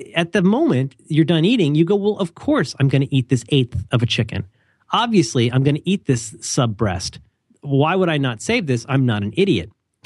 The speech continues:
Right? It's the same part of your brain that goes, "I'll remember what these seven digits mean.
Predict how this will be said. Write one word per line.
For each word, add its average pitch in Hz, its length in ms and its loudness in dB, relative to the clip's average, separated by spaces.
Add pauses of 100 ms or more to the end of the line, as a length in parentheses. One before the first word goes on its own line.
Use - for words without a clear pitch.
(120)
Right? 120 180 2
It's - 100 -10
the 131 80 -14
same 202 200 2
part 190 160 2
of 180 60 6
your 160 80 4
brain 165 300 0
that 135 100 -4
goes, 120 180 0
"I'll 123 160 0
remember 135 320 2
what 127 180 0
these 123 180 -2
seven 120 280 2
digits 113 400 0
mean. 85 260 -2